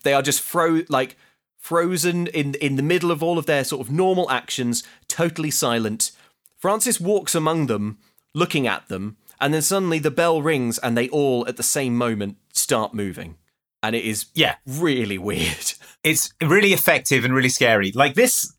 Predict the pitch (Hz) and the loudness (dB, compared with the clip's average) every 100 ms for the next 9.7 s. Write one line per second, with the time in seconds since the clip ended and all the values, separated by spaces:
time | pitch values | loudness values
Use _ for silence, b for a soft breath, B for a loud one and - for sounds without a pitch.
0 | _ _ - 165 214 220 185 151 110 107 | _ _ 0 2 4 4 4 2 2 2
1 | 113 92 87 92 85 80 135 175 190 170 | 2 2 -2 -2 -4 0 0 4 4 4
2 | 156 151 135 - 127 101 98 113 107 - | 6 6 4 4 4 4 2 2 2 2
3 | 110 107 120 107 104 110 104 101 98 87 | -2 0 2 2 4 0 0 0 -2 -2
4 | - 113 110 101 101 - 101 76 - - | 0 0 2 -2 -2 -4 -4 -4 -8 -18
5 | _ _ _ 107 - _ _ - 123 135 | _ _ _ -6 -6 _ _ -6 -6 -8
6 | 143 131 104 - _ _ 131 117 120 117 | -2 -2 -2 -8 _ _ -2 0 2 2
7 | 107 123 95 82 - - 131 - 202 190 | 2 2 0 -4 -12 -14 -6 0 6 6
8 | 160 160 190 - 127 131 135 120 - 160 | 4 2 2 4 2 4 2 0 -2 0
9 | 190 - 147 123 117 110 92 | 2 0 -2 -2 -2 -2 -4